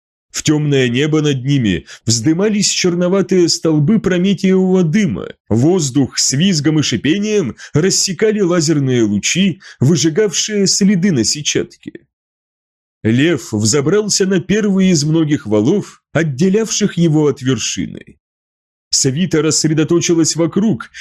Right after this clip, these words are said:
прикрывая господина огнём, и его знаменосец воздел новый штандарт примарха. На поле цвета лесной зелени серебрился громадный меч рыцарей Калибана,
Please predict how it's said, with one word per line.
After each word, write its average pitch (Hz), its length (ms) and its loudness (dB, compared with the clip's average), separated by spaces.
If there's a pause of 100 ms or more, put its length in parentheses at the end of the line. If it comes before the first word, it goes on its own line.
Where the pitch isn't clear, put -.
(120)
прикрывая 208 640 2
господина 160 680 0
огнём, 104 600 -4 (260)
и 139 60 2
его 151 300 2
знаменосец 127 880 0 (200)
воздел 175 720 0
новый 214 460 2
штандарт 151 720 -2
примарха. 117 640 -2 (920)
На 139 200 2
поле 151 400 2
цвета 156 400 0
лесной 143 400 0
зелени 117 680 -2 (140)
серебрился 180 800 0
громадный 175 800 0
меч 185 380 0
рыцарей 170 520 0
Калибана, 156 840 -4